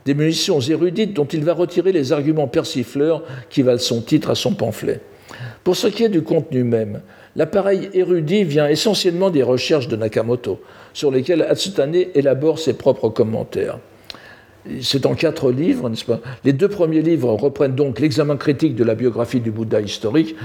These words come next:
Bon, c'est pas difficile d'y trouver des contradictions et des impossibilités. Le troisième est un examen des principaux su-, sutras du canon bouddhique, et là encore, les contradictions dans l'élaboration du sutra. Tout ça a été fait par, euh, Nakamoto. Euh,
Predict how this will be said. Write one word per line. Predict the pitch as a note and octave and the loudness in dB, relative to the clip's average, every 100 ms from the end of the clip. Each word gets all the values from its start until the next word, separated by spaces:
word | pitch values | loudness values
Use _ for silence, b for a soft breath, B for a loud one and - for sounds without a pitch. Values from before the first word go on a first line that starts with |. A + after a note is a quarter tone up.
| B2+ | -8
Bon, | - | -6
c'est | - G2+ | -4 0
pas | A#2+ | 0
difficile | A2+ B2 A#2 B2+ | 0 -2 -2 -2
d'y | A#2 | -2
trouver | - A#2+ A#2 | 0 4 4
des | A2 | 4
contradictions | A#2 A2 A#2 A#2 - B2 | 0 0 0 0 2 2
et | |
des | G#2 G#2+ | 2 -2
impossibilités. | G#2+ A2 - G#2+ A2 A#2+ - E3+ - - B B D3+ C#3 | -2 -2 -4 -4 -2 0 2 2 0 -6 B B -4 -2
Le | - | -2
troisième | E3 F3+ F3 A3 F#3+ | -2 -2 -2 0 0
est | D3+ | 0
un | D3+ | 0
examen | E3+ D#3+ F3 F3+ | 0 0 0 0
des | C3 A#2+ | 0 -2
principaux | D#3 D3+ D3 D3 C#3 | 0 0 0 0 -2
su-, | - B2 - | -2 -4 -6
sutras | - C#3 - D#3 | -6 -4 0 0
du | A#2+ | 0
canon | A2 A2+ A2+ | 0 0 0
bouddhique, | A#2 C#3+ G3+ G3 B C#3+ | -2 0 -2 -4 B -2
et | C#3 | 2
là | C3 | 2
encore, | C3 B2+ D#3 B2+ A#2 | 2 0 2 2 2
les | C#3 | 0
contradictions | - C3 C3 A#2+ A#2 - B2+ | 2 0 2 0 0 -2 -2
dans | A2+ A#2+ | 0 0
l'élaboration | A2+ A2 A2 A2 A2 - | 2 0 -2 -4 -4 -8
du | A#2 | -12
sutra. | - - D#3+ E3 B - | -12 -6 -4 -6 B -4
Tout | C#3+ | 0
ça | E3 | 4
a | C3 | 4
été | A#2+ A2+ | 2 0
fait | C3+ A#2+ | 0 -2
par, | A2+ A2+ | -2 -4
euh, | A2 | -4
Nakamoto. | A2 G#2+ G#2+ B2 - G3+ C3+ B2 - A#2 A#2 - | -6 -6 -6 -6 -4 -4 -4 -10 -10 -12 -6 -2
Euh, | G#2 | -2